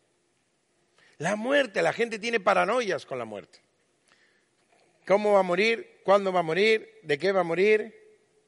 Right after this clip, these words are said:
¿A dónde va a ir después de la muerte?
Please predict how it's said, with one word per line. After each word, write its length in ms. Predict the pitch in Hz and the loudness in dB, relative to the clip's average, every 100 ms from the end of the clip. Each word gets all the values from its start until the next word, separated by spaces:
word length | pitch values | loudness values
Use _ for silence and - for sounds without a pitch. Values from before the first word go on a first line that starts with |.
| _ - _ - | _ -20 _ -4
¿A 140 | 156 | -2
dónde 300 | 156 208 196 | 0 -2 -2
va 100 | 170 | 0
a 60 | 165 | 0
ir 140 | 190 | 0
después 300 | 175 - 180 | -4 -6 -6
de 60 | 147 | -6
la 80 | 143 | -8
muerte? 580 | 165 185 170 175 180 | -8 -8 -10 -14 -16